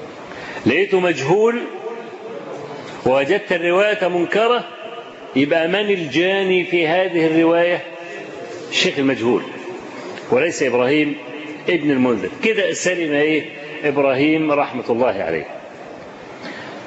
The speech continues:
هلال بن علي، طبعًا محمد بن فليح أيضًا اللي هو شيخ إبراهيم ابن المنذر، قال ابن أبي حاتم: "سمعت أبي يقول:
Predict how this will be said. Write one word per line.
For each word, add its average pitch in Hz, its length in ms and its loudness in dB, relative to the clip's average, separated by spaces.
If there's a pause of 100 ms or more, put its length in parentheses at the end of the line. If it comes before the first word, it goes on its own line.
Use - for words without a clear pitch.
(1700)
هلال 202 500 4
بن 170 140 2
علي، 135 380 2 (340)
طبعًا 180 220 2
محمد 160 560 0
بن 151 120 4
فليح 185 480 2
أيضًا 165 440 2 (320)
اللي 135 120 4
هو 151 140 6
شيخ 175 300 0
إبراهيم 131 480 2 (760)
ابن 147 180 4
المنذر، 202 560 4 (960)
قال 185 300 4
ابن 156 220 4
أبي 165 360 4
حاتم: 135 680 -2
"سمعت 165 500 0
أبي 170 340 4
يقول: 139 400 0